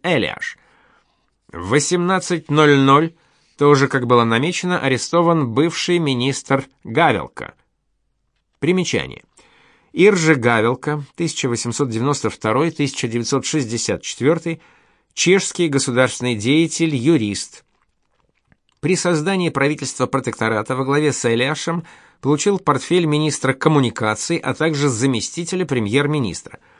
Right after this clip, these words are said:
Поддерживал связи с эмигрантским правительством и движением сопротивления.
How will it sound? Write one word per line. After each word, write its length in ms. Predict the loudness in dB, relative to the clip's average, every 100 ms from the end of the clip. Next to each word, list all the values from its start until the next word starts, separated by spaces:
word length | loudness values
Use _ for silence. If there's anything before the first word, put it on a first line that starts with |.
| _ _ _ _ _ _ -4
Поддерживал 640 | -2 0 2 2 2 0
связи 540 | 0 0 2 2 0 -2
с 140 | -4
эмигрантским 680 | -2 0 2 2 0 -2 -2
правительством 560 | 0 0 -2 -6 -4 -4
и 160 | -4
движением 560 | -2 -2 0 0 0 -2
сопротивления. 840 | -2 0 -2 -2 -2 -2 -6 -14